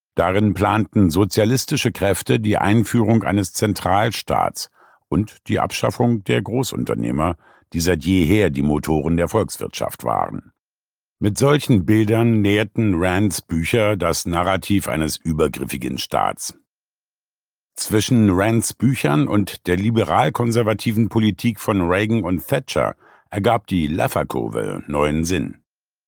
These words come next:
Diese Narrative verstärkten sich gegenseitig und befeuerten gemeinsam die Vorstellung,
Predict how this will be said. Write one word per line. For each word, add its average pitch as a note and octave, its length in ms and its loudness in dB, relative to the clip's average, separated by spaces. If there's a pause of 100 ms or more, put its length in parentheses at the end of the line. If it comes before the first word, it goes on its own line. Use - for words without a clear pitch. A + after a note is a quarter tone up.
(260)
Diese A#2+ 180 2
Narrative C3 640 2
verstärkten A2 640 -2
sich A#1 280 -8
gegenseitig G#2 840 -2
und G#2 200 -4
befeuerten G#2 640 0
gemeinsam F2 720 0
die B1+ 100 -8
Vorstellung, F2 680 0